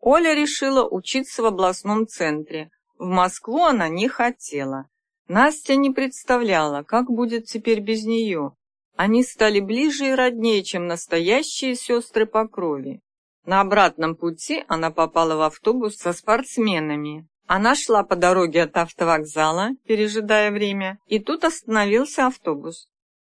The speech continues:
«Девушка, вы в каком направлении едете?» спросил водитель, открыв дверь.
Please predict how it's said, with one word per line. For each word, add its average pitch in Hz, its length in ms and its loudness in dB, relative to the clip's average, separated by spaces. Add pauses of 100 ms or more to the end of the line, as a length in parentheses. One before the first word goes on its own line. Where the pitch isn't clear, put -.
(140)
«Девушка, 254 480 0
вы 247 100 2
в 262 60 -4
каком 294 380 0
направлении 214 720 2
едете?» 247 720 -2
спросил 175 560 -4
водитель, 202 560 0
открыв 190 460 -4
дверь. 151 320 -6